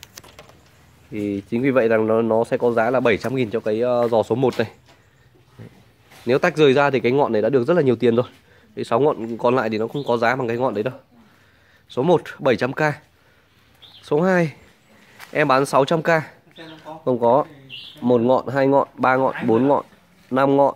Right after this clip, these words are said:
sáu ngọn, cũng bảy ngọn nhé. Tám ngọn,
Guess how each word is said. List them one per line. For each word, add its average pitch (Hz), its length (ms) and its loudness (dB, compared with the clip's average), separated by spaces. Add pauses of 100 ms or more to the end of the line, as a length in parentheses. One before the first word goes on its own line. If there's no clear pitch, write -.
(100)
sáu 113 260 -2
ngọn, 143 200 -2 (280)
cũng 165 180 -4
bảy 147 140 4
ngọn 113 280 0
nhé. 165 80 0 (1800)
Tám 160 240 -2
ngọn, 214 180 0